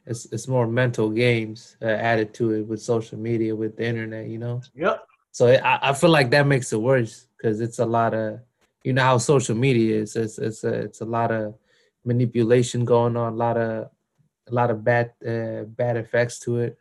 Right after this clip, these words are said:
Speaker 1: uh, how it, how it affects you mentally. So that, that definitely,
Speaker 2: It would get
Speaker 1: that definitely makes it worse, in my
Speaker 2: it
Speaker 1: opinion.
Speaker 2: would constantly be thrown in your face that you got your ass beat or something like that. Like, the story will get out about who won, won, and, um,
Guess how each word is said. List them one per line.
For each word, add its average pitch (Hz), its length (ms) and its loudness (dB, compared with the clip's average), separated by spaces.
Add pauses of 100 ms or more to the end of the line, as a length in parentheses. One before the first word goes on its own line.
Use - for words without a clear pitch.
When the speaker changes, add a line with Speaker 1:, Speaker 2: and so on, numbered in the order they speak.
Speaker 1:
uh, 110 200 -8
how 113 180 -2
it, 110 220 -6
how 120 180 0
it 117 80 2
affects 120 380 0
you 117 40 -2
mentally. 120 460 0
So 113 300 -4
that, 113 300 -4
that 117 160 -8
definitely, 117 420 -6 (200)
Speaker 2:
It - 80 -6
would 196 120 4
get - 200 2
Speaker 1:
that 135 120 0
definitely 151 220 4
makes 120 280 0
it 107 80 0
worse, 117 300 2
in 107 80 -8
my 113 100 -6
Speaker 2:
it 110 40 -6
Speaker 1:
opinion. 110 300 -12
Speaker 2:
would 175 120 2
constantly 170 420 0
be 143 160 -2
thrown 143 300 0
in 131 80 -6
your 117 100 -6
face 110 320 -8
that 120 160 -10 (220)
you 127 80 -6
got 120 180 -6
your 120 80 -6
ass 117 220 -8
beat 101 160 -18 (320)
or 131 160 -2
something 127 260 -2
like 113 240 -8
that. 98 220 -14
Like, 123 120 -6
the 123 80 -12
story 147 280 0
will 139 80 -4
get 131 160 -2
out 127 160 0
about 123 180 -2
who 131 120 -8
won, 123 280 -8
won, 117 400 -8 (340)
and, 123 320 -6
um, 113 600 -8